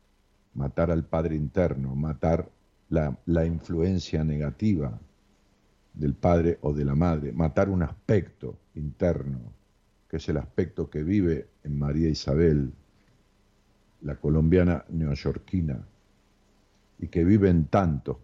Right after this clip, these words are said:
que respetan no las cosas que les sirvieron de su crianza, porque muchas les sirvieron, porque si no estarían muertos,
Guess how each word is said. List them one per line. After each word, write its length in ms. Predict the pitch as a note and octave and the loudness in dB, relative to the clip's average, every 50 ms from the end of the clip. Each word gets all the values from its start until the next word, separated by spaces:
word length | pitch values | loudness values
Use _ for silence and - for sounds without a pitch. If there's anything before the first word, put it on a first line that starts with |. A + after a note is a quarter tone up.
| _ - | _ -6
que 100 | F2+ E2 | -4 -4
respetan 1040 | D#2+ D#2 D#2+ D2 D2 - _ _ B2 A#2+ - - - D2+ C2+ B1+ B1+ B1+ B1+ C2 - _ _ _ _ _ _ _ _ _ _ _ _ _ _ _ _ _ _ _ _ _ _ _ _ _ _ _ _ _ _ _ _ _ _ _ _ _ _ _ _ _ _ _ _ _ _ _ _ _ _ _ _ _ _ _ _ _ _ _ _ _ _ B2+ | -4 -4 -6 -6 -8 -12 _ _ -2 -2 -2 -4 -8 -8 -8 -8 -8 -10 -12 -14 -18 _ _ _ _ _ _ _ _ _ _ _ _ _ _ _ _ _ _ _ _ _ _ _ _ _ _ _ _ _ _ _ _ _ _ _ _ _ _ _ _ _ _ _ _ _ _ _ _ _ _ _ _ _ _ _ _ _ _ _ _ _ _ -2
no 180 | C3+ E3 E3 | 0 2 4
las 220 | D#3+ D3+ B2 - - | 4 2 2 0 -4
cosas 500 | - - C3 B2+ A2 - - A2 F2 - | -6 -4 -4 -4 -4 -4 -8 -8 -8 -4
que 140 | - G2 | -4 -2
les 160 | F#2 F2+ F2 - | -2 -2 -4 -4
sirvieron 580 | - F#2+ D#2 E2 D#2+ G2 G2 F2 D#2+ D2+ D2+ | -8 -8 -6 -4 0 0 0 2 0 0 -2
de 120 | C#2 C#2+ C#2 | -2 -4 -6
su 220 | - - D2 - | -6 -10 -10 -8
crianza, 720 | - C#2+ D2 D2 C#2 C2 B1+ B1 A#1 - - - - - - - _ _ _ _ _ _ _ _ _ _ _ _ | -6 -4 -2 -2 -2 -2 -2 -4 -6 -8 -8 -10 -12 -12 -12 -16 _ _ _ _ _ _ _ _ _ _ _ _
porque 320 | - - - - - D#2+ D2 | -8 -8 -8 -4 -2 0 2
muchas 500 | D2+ F2 G#2 G#2+ - - D#2+ C2+ C2 - | 4 4 4 2 2 2 0 0 2 0
les 140 | C#2+ C2 - | -2 -4 -4
sirvieron, 520 | - - - C#2+ F#2 F#2+ E2 D2 C#2 C2+ | -6 -6 0 2 4 4 4 4 2 -2
porque 220 | - C2+ - - | -4 -4 -6 -6
si 140 | D#2 - D2+ | -4 -2 -2
no 60 | D2+ | -2
estarían 380 | C#2 - - C#2 D2 D#2 D2 C#2 | -2 -2 -2 0 0 2 2 2
muertos, 680 | C2+ D2+ D#2 C2+ - - - - - - - - - | 2 2 2 0 0 -2 -8 -8 -8 -8 -16 -18 -20